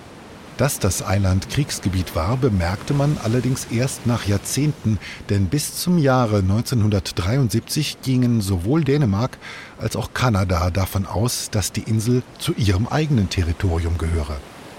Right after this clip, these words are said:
Dass noch jemand anderes Ansprüche auf sie erhob, hatte man nicht bemerkt, weil eigentlich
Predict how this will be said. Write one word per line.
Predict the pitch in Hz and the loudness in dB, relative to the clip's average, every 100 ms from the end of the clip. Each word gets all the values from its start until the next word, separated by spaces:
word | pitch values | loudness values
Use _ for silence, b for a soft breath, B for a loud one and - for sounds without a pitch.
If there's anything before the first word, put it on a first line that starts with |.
| - - - - | -18 -18 -10 -4
Dass | 90 - - | -2 -2 0
noch | 92 - | -2 0
jemand | 87 80 - | -2 -2 -2
anderes | 139 180 95 85 | 0 2 2 -2
Ansprüche | - 113 147 - 131 117 117 | -2 -2 -4 -2 0 2 0
auf | 101 | 0
sie | 131 | 2
erhob, | 104 139 - - - - - - | 2 2 -2 -14 -18 -20 -18 -12
hatte | - | -2
man | 110 90 | 2 2
nicht | 82 | 0
bemerkt, | - 143 151 117 - | 0 2 2 0 0
weil | 117 117 - | 2 0 -2
eigentlich | 110 117 131 120 - | -4 -2 0 0 -2